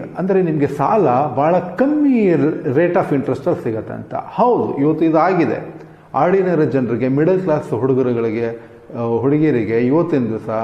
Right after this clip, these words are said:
ಒಂದು ಉದ್ಯೋಗ ಮಾಡ್ತೀನಿ ಅಂತಂದ್ರೆ, ಮುದ್ರಾ ಯೋಜನೆಯಲ್ಲಿ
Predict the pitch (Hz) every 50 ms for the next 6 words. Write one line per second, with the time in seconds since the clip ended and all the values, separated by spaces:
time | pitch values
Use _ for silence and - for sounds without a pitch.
0 | 113 - - - - - 135 139 127 120 123 123 120 120 175 190 185 175 170 147
1 | 135 127 127 - - 113 104 104 104 - 117 104 101 101 113 117 113 - - -
2 | 120 151 170 165 165 202 208 196 175 147 143 143 - 131 123 113 110 110 107 98
3 | 98 107 110 113 113 113 -